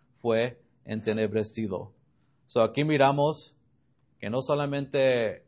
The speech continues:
están puchando la verdad para abajo, ¿verdad? No queriendo aceptar la verdad. Y no solamente conocen que Dios existe, pero dice que, que no lo están honrando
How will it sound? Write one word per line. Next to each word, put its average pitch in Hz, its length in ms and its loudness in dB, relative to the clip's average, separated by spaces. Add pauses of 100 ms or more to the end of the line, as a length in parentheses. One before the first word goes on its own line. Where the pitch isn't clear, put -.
(160)
están 127 600 -8 (1160)
puchando 135 540 -4
la 143 120 0
verdad 113 600 -6 (280)
para 107 140 -2
abajo, 107 440 -6
¿verdad? 123 260 -2
No 131 180 -4
queriendo 131 360 -4
aceptar 117 400 -6
la 113 120 -4
verdad. 101 500 -6 (580)
Y 104 80 -10
no 127 100 -6
solamente 143 640 -4
conocen 120 580 -4
que 120 140 -6
Dios 120 240 -4
existe, 131 680 -6 (1400)
pero 117 220 0
dice 139 420 0
que, 120 480 4 (1300)
que 117 100 -2
no 127 140 -2
lo 139 100 0
están 135 280 -2
honrando 117 680 -2